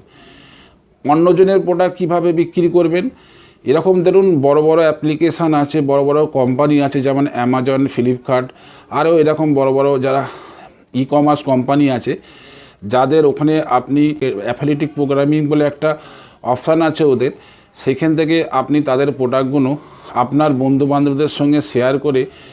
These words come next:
এবং তারা যদি কেনে আপনার শেয়ারিংয়ের মাধ্যমে, অবশ্যই আপনি একটা আলাদা কমিশন পাবে।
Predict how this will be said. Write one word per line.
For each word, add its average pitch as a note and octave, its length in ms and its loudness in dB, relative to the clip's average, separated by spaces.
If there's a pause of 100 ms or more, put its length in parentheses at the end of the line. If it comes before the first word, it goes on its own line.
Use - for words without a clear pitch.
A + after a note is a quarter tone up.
(260)
এবং C#3+ 240 2
তারা C#3+ 260 2
যদি D3 280 0 (100)
কেনে C#3+ 340 2 (440)
আপনার C3 360 0
শেয়ারিংয়ের C#3 600 0
মাধ্যমে, C3+ 520 0 (400)
অবশ্যই D#3+ 600 0
আপনি C#3+ 400 0
একটা C#3 240 -2
আলাদা B2+ 300 0
কমিশন C3 500 0
পাবে। C#3 280 -2